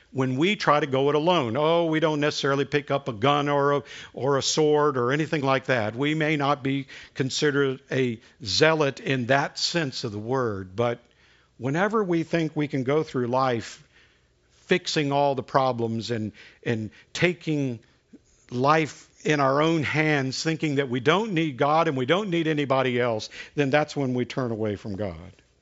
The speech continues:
And we fight other people as though,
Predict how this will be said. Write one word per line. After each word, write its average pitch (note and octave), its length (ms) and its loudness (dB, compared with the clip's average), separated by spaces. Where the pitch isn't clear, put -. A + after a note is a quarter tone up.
And B2+ 140 -4
we C#3+ 80 0
fight A3 320 2
other G#3+ 240 0
people G#3 480 0
as C#3+ 160 0
though, E3+ 240 2